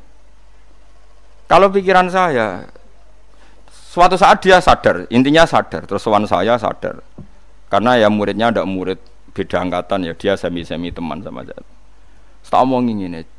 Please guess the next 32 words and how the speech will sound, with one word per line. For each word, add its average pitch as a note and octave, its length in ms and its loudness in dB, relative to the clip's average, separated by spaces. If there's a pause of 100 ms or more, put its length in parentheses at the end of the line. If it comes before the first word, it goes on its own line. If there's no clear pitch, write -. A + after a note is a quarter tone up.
(120)
"Jong, G#2+ 240 2
kowe A#2 160 -2
nak G2+ 160 0
pancen G#2 240 0
seneng G2+ 320 -6
masjid G2 240 -8
tenan, F#2+ 480 -6
masjid A2+ 320 -4
iku C3+ 160 -2
aja A#2 160 -6
dadi A2 320 -6
problem G2+ 640 -4
bagi - 320 -8
umat." G2 480 -12 (960)
Misalnya A2 400 -4
gini, F2+ 320 -10
"Aja F#2+ 160 -8
sampai, G2+ 480 -4
kenapa F#3 320 -2
ora F3 160 2
nyupir D#3 320 -2
angkot?" C#3+ 400 -8 (800)
Demi C3 320 2
nakmirno A2+ 560 -2
masjid. G2+ 320 -10
Kenapa D#3+ 400 -2
ora E3 240 2
tugas B2 320 -2
satpam G#2+ 400 -2
demi A#2 320 0
makmurno G#2 480 0
masjid? - 320 -12